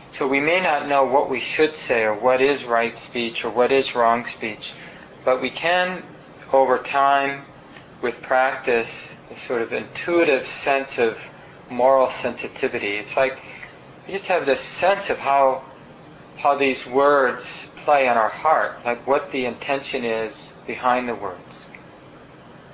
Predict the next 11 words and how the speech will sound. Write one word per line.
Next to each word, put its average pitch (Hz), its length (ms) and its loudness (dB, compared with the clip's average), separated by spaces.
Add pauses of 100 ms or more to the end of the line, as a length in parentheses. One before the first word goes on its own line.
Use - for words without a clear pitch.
(140)
Are 117 80 -2
we 110 120 -2
being 113 240 0
just 113 200 -2 (200)
frivolous? 151 800 0 (380)
Is 113 120 -8
there 117 80 -4
some 127 300 -2
underhanded 127 760 0
way 120 340 2
of 110 160 2